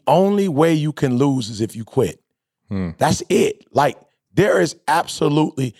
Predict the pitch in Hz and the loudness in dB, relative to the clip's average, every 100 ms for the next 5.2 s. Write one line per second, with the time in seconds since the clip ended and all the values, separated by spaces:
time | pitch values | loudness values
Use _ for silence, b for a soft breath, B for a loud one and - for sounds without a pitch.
0 | b - 139 156 143 123 151 180 175 160 | b 0 2 4 4 4 2 2 0 -2
1 | 101 139 170 190 196 _ _ _ _ - | -2 0 2 0 -6 _ _ _ _ -6
2 | 135 - 165 - 143 113 90 131 156 170 | -6 0 0 0 -4 -4 0 4 4 2
3 | 175 104 127 123 123 107 104 151 151 147 | -2 2 0 2 2 2 2 2 4 2
4 | 147 135 107 113 139 147 156 151 165 156 | 0 -2 0 2 2 2 2 4 2 -2
5 | 156 | -8